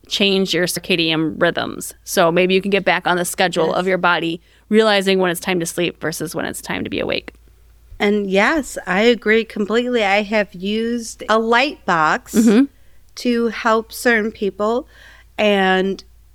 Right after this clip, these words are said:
Speaker 2: it does. It's, it's meant to be like sunlight, vitamin D,
Speaker 1: Mm-hmm.
Speaker 2: and calcium, and all that stuff that you get from the sun.
Speaker 1: Yep.
Speaker 2: It can be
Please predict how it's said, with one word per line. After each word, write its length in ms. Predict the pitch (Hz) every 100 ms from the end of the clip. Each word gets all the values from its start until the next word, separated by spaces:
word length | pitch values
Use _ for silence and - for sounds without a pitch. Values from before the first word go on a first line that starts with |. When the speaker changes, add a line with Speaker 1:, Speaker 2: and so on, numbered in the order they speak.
| _
Speaker 2:
it 220 | 220 202
does. 500 | - 247 247 175 170
It's, 260 | 202 190 - -
it's 280 | - 220 -
meant 340 | 220 233 254 - - - - - -
to 140 | 240
be 320 | 190 220 214
like 460 | 185 180 180 - -
sunlight, 720 | - - 233 214 180 156 -
vitamin 600 | 170 208 202 196 190 160 151
D, 840 | 220 247 202 240 240 233 226 -
Speaker 1:
Mm-hmm. 480 | _ _ _ - 202
Speaker 2:
and 140 | 202
calcium, 800 | 196 226 240 - 233 214 214 208
and 180 | - 220
all 220 | 151 202
that 260 | 214 240 226
stuff 320 | - 240 -
that 140 | - -
you 180 | 220
get 360 | 196 208 - -
from 560 | - 226 220 208 202 220 - - -
the 180 | 190 220
sun. 600 | 220 - 285 262 196 196
Speaker 1:
Yep. 100 | 208 - - - - - -
Speaker 2:
It 300 | 151 220 -
can 180 | - 214
be 420 | 196 208 202 202